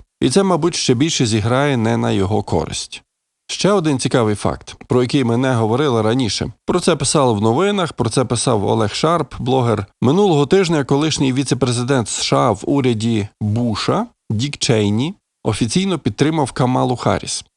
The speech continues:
А він республіканець, але назвав кандидата від своєї партії, Трампа, цитата, "найбільшою загрозою країні". Так одразу і не пригадати, щоби американський політик такого рангу публічно зайняв сторону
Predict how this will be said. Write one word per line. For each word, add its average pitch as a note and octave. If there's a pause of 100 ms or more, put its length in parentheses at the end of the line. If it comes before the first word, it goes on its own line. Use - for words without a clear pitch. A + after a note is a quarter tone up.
(140)
А G2
він D3
республіканець, C3+ (240)
але A2+
назвав B2
кандидата C3
від A2
своєї A#2+
партії, C#3 (200)
Трампа, A2 (500)
цитата, A#2+
"найбільшою C3
загрозою A#2+
країні". G2 (760)
Так D#3
одразу D#3+
і E3
не D3+
пригадати, D3
щоби A#2
американський B2
політик B2
такого A2+
рангу A2+ (180)
публічно C3+
зайняв B2
сторону C#3+